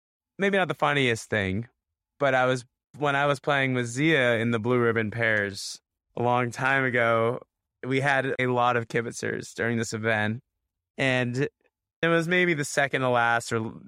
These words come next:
round of something, and Zia and I, you know, we weren't fine-tuned in our bidding or anything, so we opened, like, a no trump. They overcalled two of a major, and a lot of pros play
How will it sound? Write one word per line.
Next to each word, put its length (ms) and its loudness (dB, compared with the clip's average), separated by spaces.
round 600 0
of 140 -4
something, 640 -2
and 720 0
Zia 300 0
and 120 0
I, 140 2
you 120 -2
know, 120 2
we 100 4
weren't 320 0
fine-tuned 680 -2
in 100 0
our 140 0
bidding 340 0
or 120 -2
anything, 500 -2
so 200 -2
we 160 2
opened, 280 -4
like, 140 -8
a 60 -12
no 220 2
trump. 400 -2
They 160 2
overcalled 880 2
two 260 2
of 80 4
a 60 2
major, 520 2
and 760 2
a 60 -2
lot 260 4
of 100 -4
pros 300 2
play 400 0